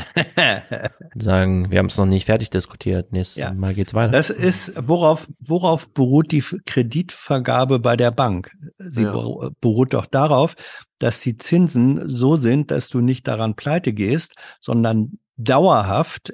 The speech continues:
Speaker 1: Zinszahlungen leisten kannst.
Speaker 2: Das haben die gerade aber nicht so mitbekommen, die Banken, ne?
Speaker 1: Hm.
Speaker 2: Mit
Speaker 1: Die
Speaker 2: diesen
Speaker 1: einen
Speaker 2: nicht
Speaker 1: mehr, die
Speaker 2: tödlichen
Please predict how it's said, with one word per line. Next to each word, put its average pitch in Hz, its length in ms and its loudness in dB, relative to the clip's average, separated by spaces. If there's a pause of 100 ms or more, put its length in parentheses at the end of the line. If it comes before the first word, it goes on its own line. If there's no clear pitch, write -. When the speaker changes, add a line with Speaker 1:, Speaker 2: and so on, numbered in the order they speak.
(120)
Speaker 1:
Zinszahlungen 123 800 -2
leisten 113 540 -2
kannst. - 480 -12
Speaker 2:
Das 110 200 -2
haben 170 120 0
die 185 80 -2
gerade 175 200 0
aber 165 120 0
nicht 175 140 -2
so - 60 0
mitbekommen, 95 440 -2
die - 80 -2
Banken, 90 260 -2
ne? 185 240 0 (540)
Speaker 1:
Hm. 147 340 2 (720)
Speaker 2:
Mit 95 180 -4
Speaker 1:
Die 101 60 -2
Speaker 2:
diesen 98 120 -2
Speaker 1:
einen 95 100 2
Speaker 2:
nicht 113 100 4
Speaker 1:
mehr, 123 100 2
die 143 60 6
Speaker 2:
tödlichen 127 180 4